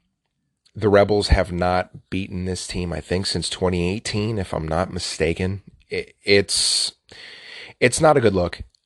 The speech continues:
And, you know, Nevada is, is, is a pretty good ball club, but I felt like going into the two-game set, U N L V had a really good chance, um, against the Wolfpack to at least earn a split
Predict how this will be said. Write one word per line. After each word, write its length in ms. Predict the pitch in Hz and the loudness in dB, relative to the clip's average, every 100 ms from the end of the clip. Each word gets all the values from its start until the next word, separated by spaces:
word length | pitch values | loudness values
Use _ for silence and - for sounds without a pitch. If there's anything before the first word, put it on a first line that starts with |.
| - | 0
And, 500 | 101 101 101 101 98 - _ _ _ - | 4 4 4 2 -4 -10 _ _ _ -2
you 100 | 104 | 2
know, 100 | 98 | 4
Nevada 480 | 95 113 117 110 | 4 4 4 4
is, 200 | 104 92 | 0 -4
is, 460 | - - 104 101 95 | -6 -2 2 2 0
is 260 | - 95 90 | -2 -2 0
a 120 | 85 _ _ _ _ | -2 _ _ _ _
pretty 280 | - 120 110 | -4 4 4
good 200 | 101 95 | 4 4
ball 200 | 95 92 | 6 6
club, 280 | - 92 87 | 4 0 2
but 220 | 90 90 | 0 0
I 180 | 87 95 | 2 2
felt 380 | 92 - 101 92 | 0 4 4 4
like 260 | 92 90 95 - 113 | 2 2 -2 -10 0
going 340 | 104 101 92 | 2 4 2
into 400 | 98 107 101 107 | 0 0 -2 0
the 120 | 92 | 0
two-game 480 | 90 104 95 92 90 | 0 0 2 2 2
set, 340 | - 170 147 | 4 6 4
U 140 | 98 95 | 2 -2
N 60 | |
L 140 | 92 90 | 0 -2
V 180 | 120 101 | -2 -2
had 140 | 90 | -2
a 40 | |
really 340 | 85 85 90 92 | -2 -2 -2 -2
good 240 | 95 85 | 0 0
chance, 720 | - - 117 80 58 - - - _ - - - - _ - | 2 4 4 2 -2 -4 -6 -8 _ -20 -20 -20 -20 _ -4
um, 440 | 82 82 80 78 - - - - - _ _ _ | 0 0 0 -4 -10 -18 -18 -18 -20 _ _ _
against 720 | 90 87 87 85 - - - | 0 4 4 2 -2 -4 -6
the 80 | - | 0
Wolfpack 400 | 85 90 - 90 | 2 2 2 0
to 160 | - 78 | 0 -2
at 100 | 90 | -2
least 600 | 87 101 139 170 - - - | 0 0 2 2 0 -4 0
earn 380 | 101 101 92 90 - _ - | 4 4 4 0 -6 _ -4
a 120 | 78 | -2
split 760 | - - - - - - - | 0 0 2 4 4 2 0